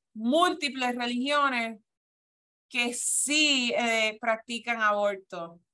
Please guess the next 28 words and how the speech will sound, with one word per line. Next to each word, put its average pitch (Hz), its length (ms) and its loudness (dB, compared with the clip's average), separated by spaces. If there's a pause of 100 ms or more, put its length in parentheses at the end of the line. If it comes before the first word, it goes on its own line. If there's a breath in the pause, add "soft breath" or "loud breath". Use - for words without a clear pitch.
(420 soft breath)
porque 233 320 0
tienen 233 380 -4
sus 233 180 -8
propias 208 400 -2
creencias. 180 720 -2 (420)
Entonces 262 380 -4
va 220 60 6
a 208 80 4
ser 247 180 -2
bien 226 260 0
interesante 269 720 0
ver 269 260 4
la 226 220 2
pugna 233 640 -2 (880)
entre 220 440 0
la 208 100 8
libertad, 202 420 0
y 208 120 -4
va 196 100 6
a 226 140 4
ganar 294 180 2
la 302 120 2
libertad 196 420 0
de 262 100 -6
culto, - 340 -12
porque 214 220 -6
con 208 240 -2
Dobbs 240 640 4